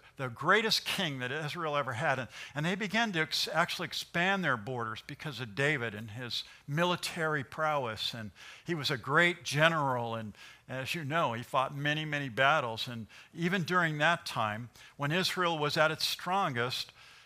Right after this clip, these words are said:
they never really enlarged their borders too much more than what you see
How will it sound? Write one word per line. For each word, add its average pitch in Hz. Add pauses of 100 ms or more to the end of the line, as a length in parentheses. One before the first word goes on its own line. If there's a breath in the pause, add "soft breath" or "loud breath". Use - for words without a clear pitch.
(260 loud breath)
they 151
never 175 (440)
really 170
enlarged 160
their 147
borders 147
too -
much 185
more 143
than 139
what 135
you 143
see 120